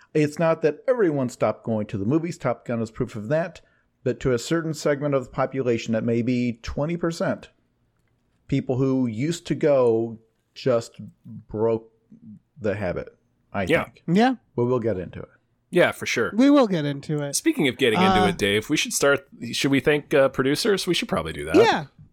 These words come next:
Speaker 3: Yeah, let's thank some of our producers. Big thank you to Driftless,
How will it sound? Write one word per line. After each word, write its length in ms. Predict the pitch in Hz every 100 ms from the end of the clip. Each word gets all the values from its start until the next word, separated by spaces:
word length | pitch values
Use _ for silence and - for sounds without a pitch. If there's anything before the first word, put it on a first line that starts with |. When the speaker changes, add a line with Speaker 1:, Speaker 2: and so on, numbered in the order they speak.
| _ _
Speaker 3:
Yeah, 160 | 440 370
let's 160 | 370
thank 200 | - 359
some 200 | - 320
of 80 | 285
our 100 | 262
producers. 560 | 240 214 214 214 147 131
Big 220 | 220 226
thank 260 | 254 247 247
you 200 | 214 190 _ _ _
to 220 | - 208
Driftless, 920 | 151 180 208 294 - 226 208 - -